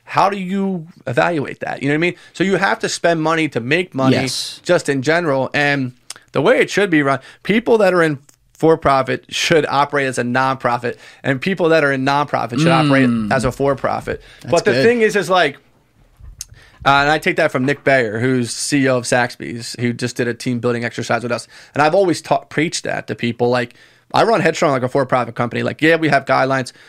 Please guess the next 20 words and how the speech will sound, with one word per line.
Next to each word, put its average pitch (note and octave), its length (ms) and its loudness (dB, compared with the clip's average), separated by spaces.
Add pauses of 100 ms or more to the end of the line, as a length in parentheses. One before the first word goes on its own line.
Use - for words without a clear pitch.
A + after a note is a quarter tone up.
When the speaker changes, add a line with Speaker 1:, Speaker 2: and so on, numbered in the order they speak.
(220)
Speaker 1:
Like, - 300 0
and F3+ 180 0
that's, A3 180 2
that's - 160 0
the F3 80 0
thing D#3+ 180 -2
too, F3 220 2
is, C#3 80 0
like, C#3 160 0
you, E3 160 -2 (340)
as D#3 220 0
you G#3+ 80 2
sustain, C#3 580 -2
you A#2+ 80 -4
start B2 200 -2
to A#2+ 80 -10
build A#2 180 -4
people's A2 240 -8
trust, - 420 -6
right? A#2 300 -4